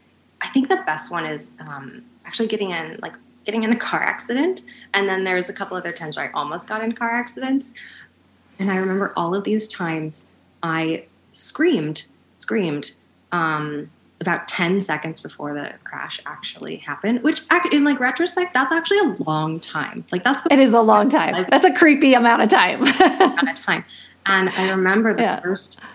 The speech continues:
Speaker 1: accident, like, that was actually a car accident. And I was screaming for <laughs> so long. And I remember,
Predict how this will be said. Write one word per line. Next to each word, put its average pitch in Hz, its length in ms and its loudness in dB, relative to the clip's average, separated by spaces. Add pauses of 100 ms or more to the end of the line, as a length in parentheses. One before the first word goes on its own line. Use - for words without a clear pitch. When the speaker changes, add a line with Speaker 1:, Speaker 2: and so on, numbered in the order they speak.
(600)
Speaker 1:
accident, 180 680 0 (960)
like, 170 480 0
that 185 260 2
was 180 320 2
actually 156 400 -2
a 147 80 -4
car 135 280 -8
accident. - 500 -10 (100)
And 151 580 -6 (880)
I 170 120 0
was 165 180 0
screaming 185 360 2
for 226 140 0
<laughs> - 120 0
so 240 80 2 (160)
long. - 480 0 (420)
And 302 160 4
I 302 60 6
remember, 285 500 4